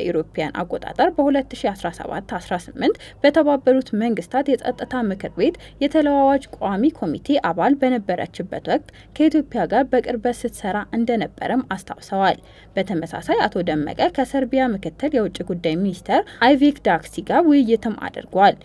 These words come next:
በውይይታቸውም በሁለቱ ሀገሮች መካከል ያለውን ጠንካራ ታሪካዊ ግንኙነት ማሳደግ በሚቻልበት ጉዳይ ላይም መክረዋል። ካዛኪስታንና ሰርቢያ የገለልተኛ አገራት ንቅናቄ አባል ሲሆኑ ከኢትዮጵያ ጋር በዓለም አቀፍ መድረኮች በባለብዙ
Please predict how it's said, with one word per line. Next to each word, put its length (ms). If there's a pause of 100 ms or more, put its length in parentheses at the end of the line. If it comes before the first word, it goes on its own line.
(180)
በውይይታቸውም 800
በሁለቱ 420
ሀገሮች 460
መካከል 480
ያለውን 460
ጠንካራ 500 (100)
ታሪካዊ 540
ግንኙነት 580 (280)
ማሳደግ 500
በሚቻልበት 800
ጉዳይ 360
ላይም 300
መክረዋል። 480 (340)
ካዛኪስታንና 920
ሰርቢያ 400 (300)
የገለልተኛ 580 (120)
አገራት 420
ንቅናቄ 500 (420)
አባል 320
ሲሆኑ 380 (320)
ከኢትዮጵያ 560
ጋር 180
በዓለም 400
አቀፍ 340
መድረኮች 560 (200)
በባለብዙ 680